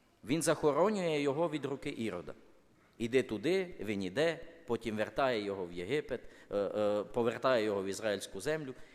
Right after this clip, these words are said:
і нічого не шкодить маленькому дитині, б-, маленькому дитятку. Слухати Слово Боже, довіритися Божому Слову. Другий момент дуже важливий.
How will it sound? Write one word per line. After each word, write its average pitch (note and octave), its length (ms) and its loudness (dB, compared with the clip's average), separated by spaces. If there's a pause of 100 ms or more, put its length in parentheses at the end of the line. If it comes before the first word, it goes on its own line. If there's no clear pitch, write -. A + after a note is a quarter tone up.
(160)
і A2+ 80 -4
нічого D3 380 2
не D#3+ 100 0
шкодить E3+ 420 -4
маленькому F#2 480 -6
дитині, D2 320 -14 (220)
б-, F2 180 -10
маленькому F#2+ 480 -6
дитятку. D#2 480 -12 (2500)
Слухати D3 480 -4
Слово A#2+ 300 -4
Боже, F#2 300 -6 (260)
довіритися A#2+ 640 -4
Божому G#2 380 -6
Слову. D#2 360 -8 (2250)
Другий E3 380 4
момент C#3+ 420 2
дуже C#3 240 -2
важливий. A#2+ 640 0